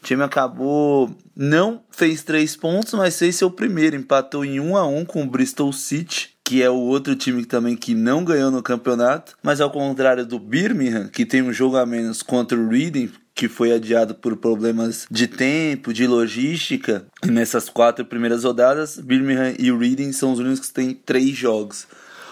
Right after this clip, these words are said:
Liverpool acabou empatando em um a um, somou seu primeiro ponto, mas ainda muito aquém da expectativa, pelo menos saiu da lanterna, que agora é do Birmingham. Tivemos também o grande clássico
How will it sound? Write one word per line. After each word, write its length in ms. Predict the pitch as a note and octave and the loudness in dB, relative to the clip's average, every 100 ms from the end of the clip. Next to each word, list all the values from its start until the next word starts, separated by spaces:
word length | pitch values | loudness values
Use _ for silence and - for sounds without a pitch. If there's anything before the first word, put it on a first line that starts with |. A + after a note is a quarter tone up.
| - | -2
Liverpool 440 | C3+ D#3+ E3 D#3+ | 2 4 2 4
acabou 400 | D3+ D3 C#3+ C#3+ | 2 4 2 0
empatando 520 | C#3+ C#3+ C#3 - C#3 C3+ | 0 2 2 2 0 0
em 180 | C3+ C3+ | 0 0
um 180 | C#3+ D3 | 2 2
a 200 | D3 D3 | 2 2
um, 280 | D3+ E3+ G3 - - - | 0 -2 -4 -10 -20 -16
somou 340 | - F3 D#3 D3+ | -2 0 2 0
seu 160 | D#3 | 0
primeiro 360 | D3+ D#3+ E3 D#3+ | -4 -2 0 0
ponto, 340 | D#3+ E3 F3+ | 0 -2 0
mas 180 | F3+ E3 | -2 0
ainda 220 | E3 D#3+ | 0 0
muito 300 | D3+ D#3 D#3+ | 0 -2 2
aquém 340 | E3+ D3+ D3 D3 | 0 0 -8 -2
da 120 | D3+ | 0
expectativa, 1000 | C#3 - D3 C#3 D3 D3 - C3+ D3 D3 - - | -2 -2 -4 -2 0 0 -2 -2 0 -2 -6 0
pelo 300 | D3+ C#3+ C#3+ | 2 2 0
menos 340 | C3+ C#3 D3 | 0 -2 -4
saiu 540 | D3+ - D3+ C#3 C3 C3+ | -6 0 0 2 -2 0
da 140 | C#3 | 0
lanterna, 640 | C#3 C#3 C3+ C3 C3 C#3+ - _ - | 0 -2 0 0 0 -6 -8 _ -12
que 140 | - | 2
agora 420 | C3+ A#2 B2 C3+ - | 2 4 4 2 2
é 120 | B2+ | 2
do 220 | C3 C3+ | 2 0
Birmingham. 800 | D3 A2+ B2 D3+ C#3+ B2 A#2 A2 - | -2 0 2 4 2 0 -4 -6 -6
Tivemos 560 | - F3 C#3+ E3 F3+ - | -2 0 2 0 -2 -2
também 320 | D3+ D3 E3 | -2 0 -2
o 60 | |
grande 400 | D#3+ D3 D#3+ D#3+ - - | -2 0 0 -2 -8 -10
clássico 1000 | - C3 C#3 F3 E3+ - B2+ A#2 A2 G2+ | -4 0 0 0 -4 -4 -4 -4 -4 -4